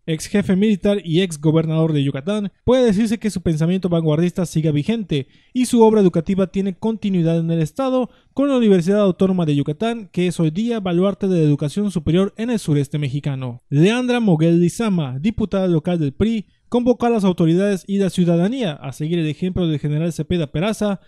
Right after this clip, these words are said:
por defender el federalismo y compromiso con la educación, la salud,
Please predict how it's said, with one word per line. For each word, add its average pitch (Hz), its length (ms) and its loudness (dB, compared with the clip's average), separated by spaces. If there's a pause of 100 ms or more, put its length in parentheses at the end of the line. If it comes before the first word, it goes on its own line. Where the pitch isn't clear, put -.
por 233 200 4
defender 208 380 0
el 190 140 0
federalismo 190 680 0
y 156 140 -4
compromiso 175 600 2
con 165 140 2
la 165 60 4
educación, 165 500 0 (240)
la 151 140 -6
salud, 208 280 2